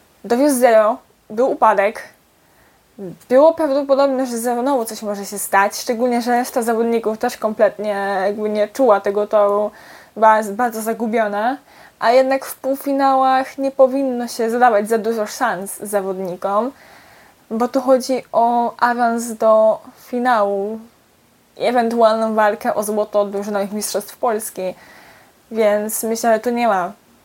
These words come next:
po prostu czasu na dawanie zbyt wielu szans zawodnikom, którzy sobie nie radzą bardziej niż inni.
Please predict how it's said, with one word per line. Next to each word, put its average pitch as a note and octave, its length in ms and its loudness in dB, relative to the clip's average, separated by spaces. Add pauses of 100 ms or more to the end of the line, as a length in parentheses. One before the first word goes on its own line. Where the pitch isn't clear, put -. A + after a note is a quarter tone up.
(380)
po G3+ 80 -4
prostu G3+ 400 -4
czasu A3 400 0
na G3+ 140 -4
dawanie G3+ 380 -4
zbyt G3+ 240 -10
wielu G3 220 -2
szans G3+ 380 -4
zawodnikom, G3 680 -4
którzy G3+ 340 -8
sobie F#3+ 500 -6 (320)
nie A3 240 2
radzą G#3 380 0
bardziej G#3 400 -2
niż F#3+ 240 -10
inni. F3+ 320 -10